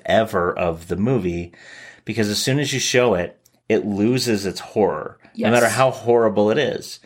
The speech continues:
Speaker 1: If you remember watching the movie Alien for the first time, as soon as the alien shows itself, it's horrible, but it's not the worst thing in the world.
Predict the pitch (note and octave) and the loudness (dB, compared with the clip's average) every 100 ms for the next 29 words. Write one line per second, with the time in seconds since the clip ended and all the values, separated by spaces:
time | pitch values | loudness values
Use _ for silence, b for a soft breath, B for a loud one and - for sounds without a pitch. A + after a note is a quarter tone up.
0 | B B B - A2+ B2 B2+ A2+ A2 - | B B B -4 0 0 2 4 2 2
1 | G#2+ G2 F#2+ F#2+ - G#2 A#2 G#2 F#2 F2+ | -2 0 0 0 0 2 2 2 0 -4
2 | F2 F2+ F2 - F#2 E2 E2 F#2 b b | -6 -4 -6 -6 -6 -6 -6 -8 b b
3 | b - - C#3+ D#3 B2 A2 G#2 B2 A#2 | b -10 -2 0 0 2 2 4 2 2
4 | G2+ G2 F#2 - - - A2+ A#2 A#2 G2+ | 0 0 -4 -10 -10 -2 2 2 2 -2
5 | - - E2 E2 - _ _ - G#2+ A2+ | -4 -4 -2 -4 -10 _ _ 0 0 0
6 | - - - A#2+ F#3+ A#2+ F2 E2 F#2+ - | -6 -14 -6 0 2 2 0 -4 -4 0
7 | A2 A2 A#2 B2 A#2+ A2+ A2 F#2+ G2+ G#2 | 0 0 -4 0 0 0 0 0 2 0
8 | - G2 F2+ F2 E2+ F2+ E2 D#2+ E2+ | 0 0 0 -2 -4 -4 -6 -8 -12